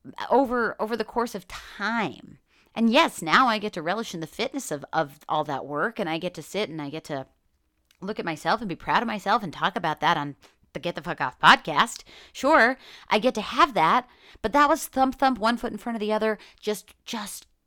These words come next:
just go. Just go, and it's gonna happen. Every day is day one. Don't get lost in psychological time of the past or the future. You are here now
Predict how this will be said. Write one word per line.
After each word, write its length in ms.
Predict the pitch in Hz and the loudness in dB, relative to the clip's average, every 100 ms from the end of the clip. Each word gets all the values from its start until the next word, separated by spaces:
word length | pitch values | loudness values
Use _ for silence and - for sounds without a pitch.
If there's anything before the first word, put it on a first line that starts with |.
| _ | _
just 400 | - 185 180 - | -12 -10 -10 -12
go. 460 | - 135 127 - - _ _ _ _ _ | -10 -8 -10 -14 -20 _ _ _ _ _
Just 520 | - 208 233 233 - - | -4 0 0 -2 -10 -8
go, 680 | 165 175 180 190 190 190 180 - - _ - | -4 0 0 0 -2 -6 -10 -20 -20 _ -14
and 260 | 139 127 - | -12 -12 -10
it's 220 | 175 190 | -10 -8
gonna 180 | - 208 | -6 -6
happen. 520 | 185 180 170 - 156 - | -4 -4 -4 -4 -10 -10
Every 260 | 156 165 185 | -14 -10 -4
day 220 | 170 160 | -2 -2
is 120 | 151 | -2
day 160 | 151 151 | -6 -6
one. 380 | 143 139 92 - | -6 -8 -10 -14
Don't 160 | - 165 | -8 -4
get 140 | 233 | -4
lost 420 | 226 208 214 214 170 | -2 0 0 -2 -10
in 60 | |
psychological 640 | - 170 208 208 214 214 | -4 -4 -2 -2 -4 -8
time 380 | 196 180 170 180 | -8 -4 0 0
of 120 | 165 | -2
the 60 | - | -8
past 440 | - 165 180 196 | -8 0 0 -2
or 60 | 127 | -10
the 40 | |
future. 420 | - 190 214 208 214 | -14 -8 -8 -4 -6
You 260 | 160 208 | -4 -4
are 100 | 156 | -4
here 520 | 143 - 240 214 131 - | -6 -8 -2 -2 -2 -8
now 440 | 143 160 135 69 | -2 0 -2 -6